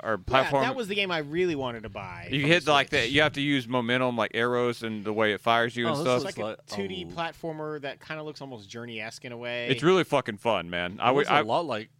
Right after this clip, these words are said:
Speaker 3: well, it's a very simple version of Ori, but
Speaker 2: Yeah.
Speaker 1: Correct. The, the, uh, the design of it. In fact, it's why it won't win, is 'cause it's like Ori Light.
Speaker 3: Yeah.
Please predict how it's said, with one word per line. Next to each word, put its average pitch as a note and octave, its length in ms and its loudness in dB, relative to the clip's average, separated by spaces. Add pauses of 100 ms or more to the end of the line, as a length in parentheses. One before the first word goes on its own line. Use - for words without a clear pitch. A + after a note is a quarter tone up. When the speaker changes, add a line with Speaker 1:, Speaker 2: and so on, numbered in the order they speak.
Speaker 3:
well, A2 320 -2
it's - 240 -12
a G#2 140 -8
very A#2+ 280 -2
simple B2 560 -4
version F#2 380 -8
of E2 100 -14
Ori, E2+ 300 -10
but E2 340 -10
Speaker 2:
Yeah. B2+ 120 -4
Speaker 1:
Correct. A2+ 340 0
The, C3+ 160 -2
the, B2+ 800 -2
uh, G2 440 0 (220)
the C3 140 -2
design B2 400 0
of A2 140 -4
it. G#2+ 100 -4
In C3 80 -2
fact, E3 280 2
it's B2+ 120 -6
why C3 240 2
it G#2+ 100 -2
won't A2+ 280 -2
win, C#3 240 -2
is A#2 100 -16
'cause A#2 220 -4
it's - 160 -10
like A#2+ 160 0
Ori A2 260 -4
Light. F2+ 460 -8 (260)
Speaker 3:
Yeah. D#2+ 220 -14